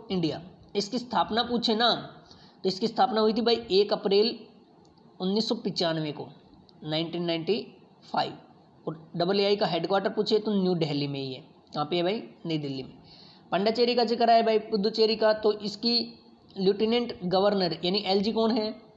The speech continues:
तो किरण बेदी, जो भारत की पहली महिला आईपीएस में है, किरण बेदी उपराज्यपाल हैं पांडिचेरी की। अगला, स्वच्छ भारत पुरस्कार दो हज़ार बीस में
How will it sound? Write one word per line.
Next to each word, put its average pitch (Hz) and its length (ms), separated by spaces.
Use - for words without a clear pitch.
तो 180 80
किरण 220 380
बेदी, 143 380
जो 180 240
भारत 147 560
की 220 120
पहली 185 400
महिला 180 360
आईपीएस 160 480
में 143 100
है, 135 40
किरण 156 340
बेदी 131 300
उपराज्यपाल 151 600
हैं 175 200
पांडिचेरी 147 460
की। - 140
अगला, 139 240
स्वच्छ 269 320
भारत 202 420
पुरस्कार 220 500
दो 190 220
हज़ार 214 220
बीस 220 320
में 202 340